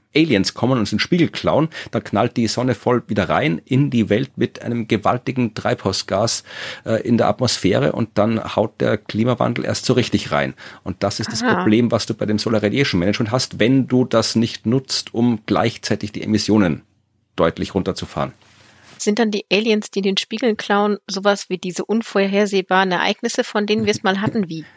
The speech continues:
Speaker 2: Krieg?
Speaker 1: <laughs> Ja, vielleicht k-, kann's auch geben. Das Problem ist, dass du ja auch dieses, ich, ich höre gleich auch mit dem Spiegel, ja, aber
Speaker 2: Mhm.
Speaker 1: der, äh, das ist auch ein Projekt, äh, das selbst wenn du's, äh,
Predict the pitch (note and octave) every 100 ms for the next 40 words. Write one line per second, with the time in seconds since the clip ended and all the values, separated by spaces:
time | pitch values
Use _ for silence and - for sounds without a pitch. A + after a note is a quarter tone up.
0 | - - G#3 G3+ - - - - - -
1 | - F#3 G3 - C4 D#3+ F#3 D#3+ - A#2+
2 | A#2 C#3+ - - C3+ C3+ - C3+ C3 A2+
3 | A#2 A#2 - G2+ G#2+ G#2+ B2 A#2+ A2+ B2
4 | - A2+ G#2+ - A#2 A2 - - - -
5 | F#2 - A2 C3+ - - - B2 A#2 -
6 | G#2+ G#2+ G2+ - A2+ G#2 F2 A2 - -
7 | C3+ G#2+ A2 A2 D#3+ A3+ A2+ G#2+ A2 G#2+
8 | G#2+ - - G#2 - _ - - - B2+
9 | B2+ A#2 G2 G2+ B2 - G#2+ G2+ - F#2+
10 | - - - _ _ _ - - A#2+ -
11 | G#2+ G#2+ G2+ - -